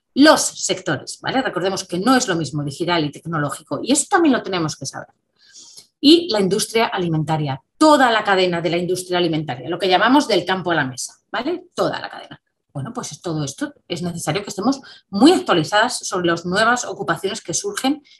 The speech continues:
en estos ámbitos, ¿vale? En estos sectores. Nuevas modalidades de empleo. Ya no se trabaja como antes. Ahora mismo estamos en estas jornadas que pertenecen a Santa Cruz de Tenerife y lo hablaba estos días con compañeros. Tenerife es un lugar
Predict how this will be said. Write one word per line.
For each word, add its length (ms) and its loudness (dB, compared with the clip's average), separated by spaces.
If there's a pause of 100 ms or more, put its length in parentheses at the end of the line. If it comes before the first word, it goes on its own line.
(120)
en 140 -4
estos 380 -4
ámbitos, 440 -14
¿vale? 280 -6
En 100 -6
estos 240 -8
sectores. 480 -14 (1700)
Nuevas 340 8
modalidades 600 6
de 60 2
empleo. 560 0 (240)
Ya 280 -2
no 100 2
se 120 -6
trabaja 360 -4
como 220 -4
antes. 560 -2 (180)
Ahora 200 4
mismo 260 8
estamos 400 0
en 100 -6
estas 260 -6
jornadas 360 2
que 120 -6
pertenecen 500 -2
a 80 -2
Santa 260 -6
Cruz 160 -8
de 80 -4
Tenerife 580 -4 (300)
y 160 -2
lo 140 4
hablaba 240 6
estos 240 -2
días 160 2
con 160 -6
compañeros. 880 -4
Tenerife 400 0
es 100 -2
un 100 6
lugar 440 2